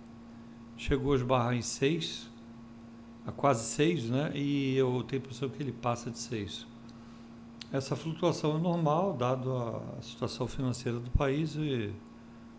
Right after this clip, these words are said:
efeitos internacionais desse covid dezenove. Bom, quando sobe o dólar,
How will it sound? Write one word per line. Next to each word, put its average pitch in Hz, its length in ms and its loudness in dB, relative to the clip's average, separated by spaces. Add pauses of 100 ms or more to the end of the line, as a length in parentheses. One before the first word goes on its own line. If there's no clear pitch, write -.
(300)
efeitos 127 560 0
internacionais 123 1160 2
desse 135 400 -2
covid 117 420 -2
dezenove. 113 640 -4 (1200)
Bom, 160 240 6 (840)
quando 175 300 4
sobe - 360 4
o 165 40 2
dólar, 139 400 4